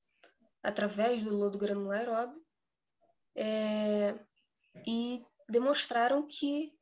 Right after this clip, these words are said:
ele apresenta um melhor desempenho, tanto na remoção de nutrientes, quanto na tolerância aos compostos tóxicos que são inerentes ao lixo viário.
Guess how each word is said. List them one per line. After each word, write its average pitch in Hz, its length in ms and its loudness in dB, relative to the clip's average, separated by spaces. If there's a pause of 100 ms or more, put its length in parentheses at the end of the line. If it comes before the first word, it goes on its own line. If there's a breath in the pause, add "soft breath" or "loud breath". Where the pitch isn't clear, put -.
ele 240 240 2
apresenta 247 920 -2
um 233 120 -4
melhor 214 280 0
desempenho, 202 760 -2
tanto 277 340 -2
na 233 60 0
remoção 214 540 -2
de 277 120 -4
nutrientes, 220 880 -2 (1000 soft breath)
quanto 269 760 0
na 240 320 -4
tolerância 262 920 -2
aos 226 220 -4
compostos 226 720 -6
tóxicos 226 520 -6
que - 120 -14
são 226 180 -4
inerentes 214 540 -2
ao 214 80 -6
lixo 226 240 -8
viário. 208 500 -4